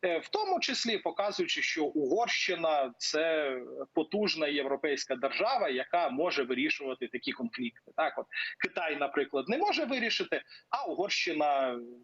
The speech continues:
може. Е, ну, ну, це, це от бажання Віктора Орбана. Е, бажання Володимира Путіна, ну, справді тут, е, не може бути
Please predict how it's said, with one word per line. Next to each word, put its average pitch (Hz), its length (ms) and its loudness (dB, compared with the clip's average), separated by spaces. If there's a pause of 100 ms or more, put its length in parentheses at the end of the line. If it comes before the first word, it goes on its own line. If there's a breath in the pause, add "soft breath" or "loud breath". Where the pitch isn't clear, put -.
(360)
може. 143 400 0 (460 loud breath)
Е, 185 420 2
ну, 180 240 0 (400)
ну, 381 200 2
це, 415 420 0
це 403 200 0
от 175 200 0
бажання 190 460 0
Віктора 143 400 -2
Орбана. 120 480 -4 (340 loud breath)
Е, 220 220 2
бажання 320 680 0 (100)
Володимира 302 600 0
Путіна, 202 720 0 (180)
ну, 339 320 0
справді 233 640 -4
тут, 160 200 0 (160)
е, 139 320 2 (500)
не 175 120 2
може 185 300 0
бути 143 680 0